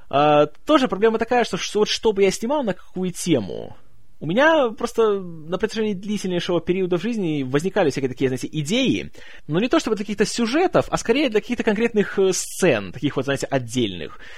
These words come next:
Среди прочего, некоторые из них я включил в свою писанину, которую некоторые из вас уже могли почитать. И вот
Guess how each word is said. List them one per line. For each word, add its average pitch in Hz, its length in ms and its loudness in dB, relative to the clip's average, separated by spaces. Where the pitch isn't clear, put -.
Среди 190 220 -4
прочего, 247 260 2
некоторые 190 320 4
из 156 60 2
них 180 200 2
я 147 640 6
включил 160 300 2
в - 40 -4
свою 156 220 4
писанину, 214 540 0
которую 190 300 0
некоторые 180 320 0
из 156 40 0
вас 160 160 0
уже 156 220 0
могли 151 220 0
почитать. 147 680 2
И 160 520 4
вот 143 280 -4